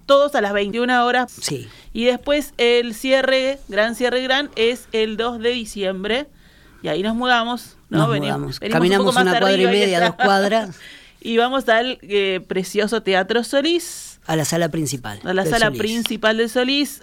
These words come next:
Speaker 1: a las veintiuna horas, para disfrutar de La Musa y Pipi Piazzolla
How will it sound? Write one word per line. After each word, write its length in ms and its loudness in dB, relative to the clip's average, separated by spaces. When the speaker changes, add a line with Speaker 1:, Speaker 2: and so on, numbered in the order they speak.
Speaker 1:
a 80 0
las 100 0
veintiuna 500 0
horas, 280 0
para 180 2
disfrutar 540 0
de 260 0
La 160 -2
Musa 460 0
y 160 -6
Pipi 340 -4
Piazzolla 640 -2